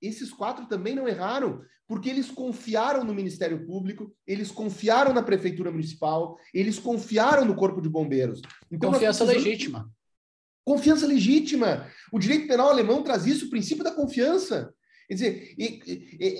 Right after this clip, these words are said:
Speaker 1: é, é uma, é uma regra básica de trânsito. Se eu acelero no sinal verde, é porque eu confio que o outro cidadão vai parar no sinal vermelho.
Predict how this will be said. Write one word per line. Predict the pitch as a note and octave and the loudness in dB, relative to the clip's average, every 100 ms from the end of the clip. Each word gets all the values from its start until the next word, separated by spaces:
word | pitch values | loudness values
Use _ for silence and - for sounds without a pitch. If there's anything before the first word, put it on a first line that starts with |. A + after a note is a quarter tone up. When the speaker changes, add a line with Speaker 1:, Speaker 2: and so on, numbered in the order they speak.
| F#3 | -2
Speaker 1:
é, | A3 A3+ A3+ | 0 2 2
é | |
uma, | B3 C4+ | 2 2
é | A#3+ | 2
uma | A#3+ A#3+ | 2 4
regra | C4+ C#4 | 4 4
básica | C4 C4+ C4 | 2 0 -2
de | A#3 | -6
trânsito. | - B3 D4+ B3+ G#3+ D#3+ B2+ B2+ - | 0 0 0 -2 -4 -6 -6 -8 -18
Se | - - | -12 -4
eu | C#4 | 0
acelero | D4 - - B3 G#3+ A3+ A3 | 0 -2 0 2 2 0 0
no | |
sinal | F#3+ G#3 F#3+ F3+ | -4 -4 -2 -2
verde, | C#3 F#3 B3 B3+ | 0 2 2 0
é | |
porque | - A#3+ | -4 -6
eu | B3 | -6
confio | B3 A3 - B3 C4 | -6 -8 -4 -4 -4
que | B3 | -4
o | |
outro | F#3+ B3 - | -2 -2 -2
cidadão | A#3+ F3 G#3 | -4 -2 -2
vai | A#3+ | -4
parar | A#3+ G#3 G#3+ | -2 -2 -2
no | |
sinal | G#3+ A3 A3 | -6 -4 -2
vermelho. | A3+ F3 F#3+ B3+ A#3+ G#2+ | -2 0 0 -2 -2 -6